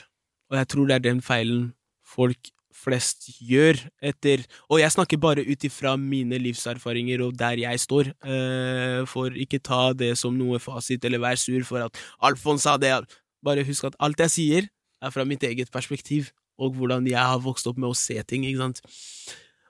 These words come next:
Og jeg tror første feilen folk gjør er å ha et, ett mål. Ett mål. Du skal, det er ing-, altså, det er veldig sjelden du er veldig happy med å gjøre det samme i femti år.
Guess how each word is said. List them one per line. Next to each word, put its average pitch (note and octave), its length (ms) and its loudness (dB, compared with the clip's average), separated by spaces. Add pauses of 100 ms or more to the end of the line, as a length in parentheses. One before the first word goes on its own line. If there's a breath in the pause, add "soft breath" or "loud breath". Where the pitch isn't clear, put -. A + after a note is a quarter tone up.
Og D3+ 120 6
jeg D#3 80 2
tror D#3 300 4
første E3 280 2
feilen C3 320 2
folk C#3 160 0
gjør C#3 220 2
er B2 100 2
å A#2+ 120 2
ha B2 80 -6
et, A#2+ 240 -4 (320)
ett - 200 -2
mål. B2+ 220 0 (1300)
Ett D#3+ 260 2
mål. D#3 260 6 (280 loud breath)
Du D#3+ 120 -6
skal, - 300 -4
det E3 260 -4
er E3 160 2
ing-, E3+ 220 0
altså, D#3 240 2 (540 loud breath)
det E3+ 120 2
er E3 160 2
veldig E3 240 2
sjelden D3 320 0
du C#3+ 140 -6
er C#3+ 80 0
veldig D3 240 0
happy C#3 340 -2
med C3 80 0
å C3 80 0
gjøre C3 240 0
det B2+ 80 -6
samme B2 400 -2
i B2+ 100 -2
femti B2 380 -8
år. - 140 -10